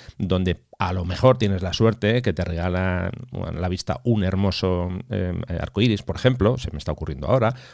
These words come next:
o típica escena en la que se abren las nubes y aparecen por ahí una serie de rayos de sol, ¿no? Pues bueno, es muy interesante eso, esperar ese, ese momento. Digamos que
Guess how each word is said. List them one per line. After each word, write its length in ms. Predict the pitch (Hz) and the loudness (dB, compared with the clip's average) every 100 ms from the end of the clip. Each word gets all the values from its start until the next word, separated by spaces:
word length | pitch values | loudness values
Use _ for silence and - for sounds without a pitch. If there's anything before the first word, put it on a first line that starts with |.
| - | -2
o 220 | 92 87 | -2 0
típica 540 | 107 101 98 107 101 | 0 0 2 6 6
escena 320 | 101 - 101 101 | 6 4 4 4
en 80 | |
la 80 | 98 | 2
que 160 | 92 98 | 2 0
se 160 | - | 2
abren 320 | 98 98 101 92 | 2 4 4 2
las 180 | 95 | 2
nubes 460 | 104 107 95 95 - | 4 4 4 2 0
y 280 | 98 90 98 - | -2 -4 -4 -4
aparecen 400 | 95 90 95 98 | -2 0 0 -2
por 100 | 87 | -2
ahí 120 | 92 | -2
una 120 | 92 | -2
serie 240 | 92 95 85 | 0 0 -2
de 80 | 87 | -2
rayos 260 | 87 82 | -4 -6
de 100 | 80 | -8
sol, 300 | - 117 98 | -4 -2 0
¿no? 100 | 107 - - - - - | -4 -8 -18 -20 -20 -4
Pues 200 | 92 92 | 0 2
bueno, 280 | 107 98 - | 2 0 -2
es 180 | 92 90 | -4 -4
muy 140 | 90 | -4
interesante 480 | 90 92 92 90 95 | -4 -4 -4 -4 -4
eso, 160 | - | -2
esperar 300 | 90 - 87 90 | -4 -2 -2 -2
ese, 280 | - 90 | -2 -2
ese 120 | 87 104 | -2 -2
momento. 340 | 87 90 92 - | -2 -2 -4 -4
Digamos 460 | 120 104 113 151 143 | -2 2 2 2 2
que 240 | 139 - | 0 -2